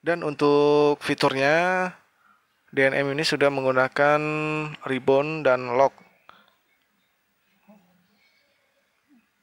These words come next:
Ini sudah air suspensi ya, sangat empuk. Nah, untuk maksimalnya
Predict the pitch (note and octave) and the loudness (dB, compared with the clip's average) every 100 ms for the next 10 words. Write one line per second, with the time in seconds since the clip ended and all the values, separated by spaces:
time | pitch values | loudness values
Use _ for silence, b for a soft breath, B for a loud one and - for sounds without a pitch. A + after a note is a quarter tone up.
0 | _ _ _ _ _ _ _ _ _ _ | _ _ _ _ _ _ _ _ _ _
1 | D3+ D#3 C3+ B2 A#2 B2 - - B2+ B2+ | -8 -4 0 2 2 0 -4 -4 -4 -2
2 | C#3 A#2+ C3 - A2+ A2 A2+ G#2+ A#2 B2 | 0 0 -2 -4 -4 -4 -4 -4 -2 -2
3 | A#2 - A#2+ B2 A#2+ C3 C3+ - C#3 C#3 | -2 -4 -6 -4 -2 -2 -4 -4 -2 0
4 | C3 C#3+ D#3 D#3+ D#3+ D#3 | 0 2 2 2 0 -4